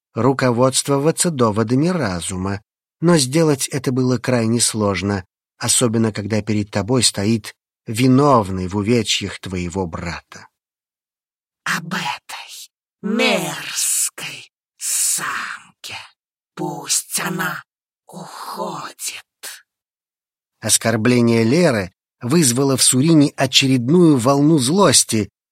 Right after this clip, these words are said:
Speaker 1: Сдерживался Наг из последних сил. «Это невозможно».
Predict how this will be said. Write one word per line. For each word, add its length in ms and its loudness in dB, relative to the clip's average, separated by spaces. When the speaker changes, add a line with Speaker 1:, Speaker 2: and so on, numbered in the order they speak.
Speaker 1:
Сдерживался 920 0
Наг 280 0
из 200 -2
последних 640 -6
сил. 320 -8
«Это 380 -8
невозможно». 1000 -2